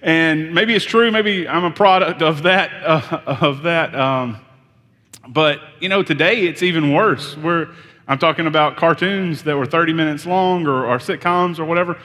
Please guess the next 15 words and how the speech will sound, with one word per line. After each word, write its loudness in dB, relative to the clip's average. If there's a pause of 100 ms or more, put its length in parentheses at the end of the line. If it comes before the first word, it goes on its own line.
(160)
We 2
don't 2
watch 2
those 0
things 0
anymore. 2
And 4
if -4
we 2
do, 2 (360)
we 6
record 6
'em 0 (240)
and 2
we 4